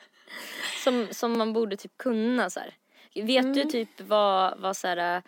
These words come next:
Speaker 2: singular och plural och typ så här, subjekt, objekt?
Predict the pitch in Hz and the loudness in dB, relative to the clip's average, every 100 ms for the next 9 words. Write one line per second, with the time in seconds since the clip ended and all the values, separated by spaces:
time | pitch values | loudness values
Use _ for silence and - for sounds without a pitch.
0 | - _ - - - 247 220 208 214 226 | -16 _ -18 -10 -2 0 2 0 2 4
1 | 220 185 175 - 233 220 208 208 220 190 | 4 4 0 0 2 2 0 2 4 4
2 | 175 165 175 170 170 - 170 165 165 180 | 2 -2 -6 -6 -8 -6 -4 -2 -2 -4
3 | - 214 175 190 233 - - _ - - | -4 -6 -6 -4 -4 -6 -20 _ -20 -20
4 | - 190 | -12 -4